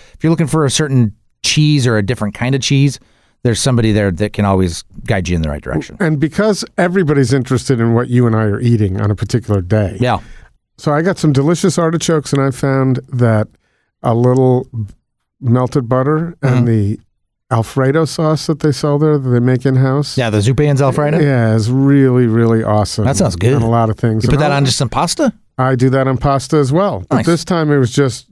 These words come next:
Speaker 2: dipping the artichoke leaves in there and then the hearts, and, uh, it was really good. So there's that.
Speaker 1: We should point out, for those of you who might live near, uh, the, uh, Market of Choice on Terwilliger, uh, they've closed down.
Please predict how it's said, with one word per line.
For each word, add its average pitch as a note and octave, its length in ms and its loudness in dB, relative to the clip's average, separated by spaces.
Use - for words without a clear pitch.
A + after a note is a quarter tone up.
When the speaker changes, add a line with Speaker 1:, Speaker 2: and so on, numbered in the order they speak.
Speaker 2:
dipping C3 300 0
the B2 80 2
artichoke B2+ 480 -2
leaves B2 260 2
in B2 120 2
there B2 240 0
and A#2+ 140 0
then A2+ 140 0
the A2 140 0
hearts, A2+ 480 -4
and, A2+ 520 -2
uh, A2 180 -2
it A2 120 -8
was A2+ 160 -2
really B2 220 0
good. G#2+ 280 -2
So A#2 300 -2
there's C3+ 440 0
that. C#3+ 500 0
Speaker 1:
We D3+ 80 2
should B3 220 -2
point E3+ 200 2
out, E3 240 0
for C#3+ 120 0
those F3+ 180 2
of F3+ 100 0
you E3 140 4
who D3 100 2
might D3+ 240 2
live C#3 360 2
near, C3+ 300 2
uh, A#2 380 2
the, A2 300 2
uh, G2 120 0
Market C3+ 260 0
of A2+ 100 -2
Choice C3+ 300 0
on A2 140 0
Terwilliger, D3+ 500 0
uh, - 240 0
they've G3+ 260 0
closed D#3+ 300 2
down. B2+ 300 0